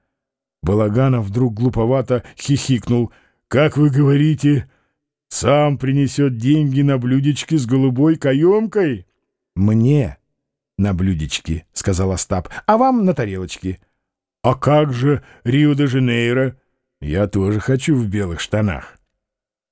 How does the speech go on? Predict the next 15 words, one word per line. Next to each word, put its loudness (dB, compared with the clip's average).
«Рио-де-Жанейро — 0
это 2
хрустальная 0
мечта 0
моего 0
детства», — -4
строго 2
ответил -2
великий 0
комбинатор. 0
«Не 2
касайтесь -2
её 2
своими 0
лапами. -4